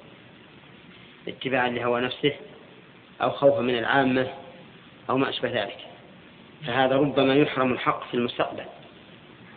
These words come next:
ولا، ولا يبين له، أو يبين له ولكنه يصر على خلافه. ولهذا يجب على الإنسان إذا علم الحق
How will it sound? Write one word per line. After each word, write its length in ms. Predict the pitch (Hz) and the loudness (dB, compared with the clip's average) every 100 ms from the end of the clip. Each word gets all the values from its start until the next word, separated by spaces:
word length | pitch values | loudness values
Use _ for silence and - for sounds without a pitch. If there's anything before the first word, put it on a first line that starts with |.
| - - - - | -20 -20 -14 -2
ولا، 340 | 120 131 131 | 4 6 6
ولا 260 | 127 131 139 | 4 4 4
يبين 220 | 135 127 | 4 4
له، 240 | 131 - - - - - - - - - | 2 0 -8 -14 -18 -20 -20 -20 -8 4
أو 160 | 156 | 8
يبين 320 | 170 151 160 156 | 8 8 8 8
له 100 | 160 | 6
ولكنه 560 | 165 147 131 139 135 | 6 6 4 2 2
يصر 280 | 135 135 127 | 0 -2 -2
على 180 | 113 120 | 0 -2
خلافه. 360 | - 123 113 - - - - - - - - - - - - - | -4 -4 -6 -10 -18 -20 -20 -20 -20 -20 -20 -20 -20 -20 -20 -4
ولهذا 360 | 123 131 127 156 | -2 0 2 4
يجب 240 | 143 120 | 4 4
على 160 | 120 131 | -2 -4
الإنسان 300 | - 135 143 | -2 0 0
إذا 160 | 123 | 2
علم 260 | 113 143 139 | 4 4 4
الحق 320 | - 156 - | 2 -4 -4